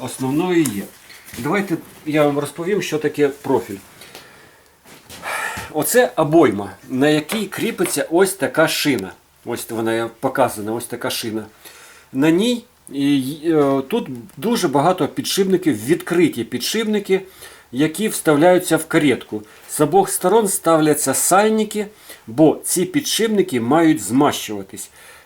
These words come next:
В деяких станочних профілях є масльонка, яка подає, е, масло в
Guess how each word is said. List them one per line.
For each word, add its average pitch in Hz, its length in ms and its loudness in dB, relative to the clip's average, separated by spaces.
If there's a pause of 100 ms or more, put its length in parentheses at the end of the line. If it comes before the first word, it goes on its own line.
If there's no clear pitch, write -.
(140)
В 120 40 -8
деяких 170 560 2
станочних 135 640 0
профілях 190 640 -2 (360)
є 131 320 0
масльонка, 160 600 0
яка 127 320 -2
подає, 127 640 0 (840)
е, 131 40 -4 (960)
масло 156 640 2
в - 20 -12